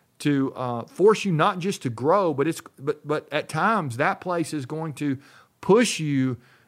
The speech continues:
to, uh, to get past yourself. A-, and what I mean by that is, uh, there are times that it's gonna be hard. It's, it's wo-, they call it work for a reason, and, and it's gonna be hard. Leading is hard. And a lot of you who are listening to this, most of you probably are leaders.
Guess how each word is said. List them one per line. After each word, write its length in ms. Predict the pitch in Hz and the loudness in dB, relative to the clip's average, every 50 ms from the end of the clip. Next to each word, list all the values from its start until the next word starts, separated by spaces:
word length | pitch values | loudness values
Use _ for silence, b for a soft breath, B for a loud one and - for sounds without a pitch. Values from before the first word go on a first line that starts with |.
| b _ - | b _ 2
to, 360 | - 156 156 151 143 143 143 - | 6 6 6 6 6 2 0 -4
uh, 220 | - 135 131 127 - - | -4 -4 -4 -4 -6 -4
to 100 | - 143 | -2 0
get 240 | 135 127 185 - - | 2 4 2 2 2
past 380 | - 160 185 190 147 - - 143 | 0 0 0 0 0 -2 -4 -6
yourself. 500 | 127 101 - 147 139 107 104 98 - - | -6 -2 0 0 0 0 -2 -4 -6 -6
A-, 180 | 135 135 123 - | -6 -4 -4 -4
and 100 | 147 135 | -4 -2
what 140 | 151 170 165 | 0 0 0
I 20 | |
mean 180 | 156 165 170 165 | 0 0 0 0
by 120 | 160 151 | 0 2
that 240 | 151 170 190 175 156 | 2 2 2 2 2
is, 200 | 143 135 120 - b b b b b b | 0 0 -2 -6 b b b b b b
uh, 140 | - 151 170 | -2 0 4
there 180 | 160 180 190 214 | 6 6 6 6
are 140 | 233 240 196 | 6 4 4
times 320 | - 185 190 165 151 131 | 2 0 -2 -2 -2 -2
that 160 | 131 151 - | -2 -2 0
it's 160 | 156 165 156 | 0 0 0
gonna 220 | - - 180 151 135 | 0 -2 -4 -2 -2
be 100 | 135 127 | -2 -2
hard. 340 | 117 117 139 131 120 123 147 | -2 0 0 0 2 4 4
It's, 220 | 180 196 180 - 180 | 4 2 2 -2 -4
it's 240 | 185 190 185 170 - | -2 -2 -2 -2 -2
wo-, 160 | 175 175 - 131 | -4 -4 -2 -2
they 140 | 151 147 | -4 -2
call 180 | 131 - 202 190 | 0 2 2 2
it 40 | 139 | 2
work 240 | 143 170 196 180 - | 4 4 4 2 2
for 80 | - 131 | 0 0
a 60 | 127 | 2
reason, 300 | 147 175 185 139 120 123 | 4 4 2 2 -2 -4
and, 120 | 135 165 175 | -6 -6 -6
and 140 | 135 156 | -6 -6
it's 100 | 170 170 | -8 -4
gonna 160 | - 233 233 208 | -2 -2 0 0
be 80 | 180 | 0
hard. 380 | 135 147 202 220 151 90 - - _ _ _ _ _ _ _ _ _ _ _ _ _ _ _ _ _ _ _ _ _ | 2 2 2 2 2 -2 -4 -10 _ _ _ _ _ _ _ _ _ _ _ _ _ _ _ _ _ _ _ _ _
Leading 400 | - 123 139 180 214 196 196 175 | 2 4 6 6 6 6 4 2
is 120 | 151 131 117 | 0 0 2
hard. 360 | 160 190 185 143 101 87 87 b b b b b b | 4 4 4 4 2 -2 -6 b b b b b b
And 80 | - 127 | -2 2
a 40 | 135 | 4
lot 160 | 160 180 180 | 4 4 4
of 80 | 170 170 | 4 2
you 220 | 175 175 170 160 | 2 0 0 0
who 120 | - 151 | 0 0
are 80 | 151 147 | 0 2
listening 280 | 147 156 151 - 156 151 | 0 0 -2 -4 -6 -4
to 40 | |
this, 180 | 147 147 - - | -4 -4 -6 -4
most 280 | 139 151 185 185 - - | 0 0 0 0 0 -4
of 80 | 143 | -4
you 120 | 143 139 127 | -4 -2 0
probably 280 | - 160 165 147 135 | 0 0 2 2 2
are 160 | 127 123 120 | 2 2 2
leaders. 440 | 131 151 180 190 170 131 110 110 - | 2 2 2 2 0 0 -2 -4 -6